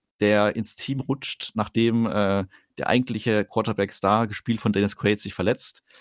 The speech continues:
Und, ähm, ja, es gibt, also es spielen ja zigtausende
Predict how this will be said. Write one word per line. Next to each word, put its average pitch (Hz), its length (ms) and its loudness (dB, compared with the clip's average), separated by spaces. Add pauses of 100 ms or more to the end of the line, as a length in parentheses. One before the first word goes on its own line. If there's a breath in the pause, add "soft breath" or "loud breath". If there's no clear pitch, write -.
(600 loud breath)
Und, 113 560 2
ähm, 107 540 2 (120)
ja, 110 280 2
es - 120 -6
gibt, - 280 -2 (220)
also 127 140 0
es 127 60 0
spielen 147 280 2
ja 131 160 2 (260)
zigtausende 135 1000 -4